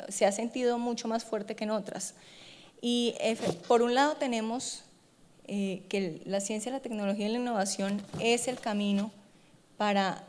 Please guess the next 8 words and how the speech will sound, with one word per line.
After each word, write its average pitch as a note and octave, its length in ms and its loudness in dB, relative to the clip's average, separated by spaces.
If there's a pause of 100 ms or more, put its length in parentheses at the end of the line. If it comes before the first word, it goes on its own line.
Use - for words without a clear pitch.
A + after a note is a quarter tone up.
(140)
desarrollar G3+ 880 6
otras, A#3+ 880 2
eh, F#3 600 -2 (100)
actividades G#3 680 2
económicas G3+ 500 -2
en A3 80 -4
los G3+ 120 -4
territorios. F#3+ 640 -2